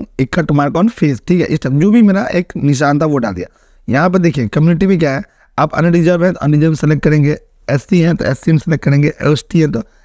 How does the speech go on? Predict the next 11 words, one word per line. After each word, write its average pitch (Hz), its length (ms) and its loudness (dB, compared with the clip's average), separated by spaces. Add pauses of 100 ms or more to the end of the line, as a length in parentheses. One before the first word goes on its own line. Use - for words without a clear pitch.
(140)
एसटी 156 200 0
में 170 60 2
सेलेक्ट 147 260 -2
करेंगे, 95 260 -2 (140)
ओबीसी 160 340 0
है, 170 60 2
तो 170 60 -4
ओबीसी 156 360 0
में 151 80 2
सेलेक्ट 123 280 -2
करेंगे। 117 200 -2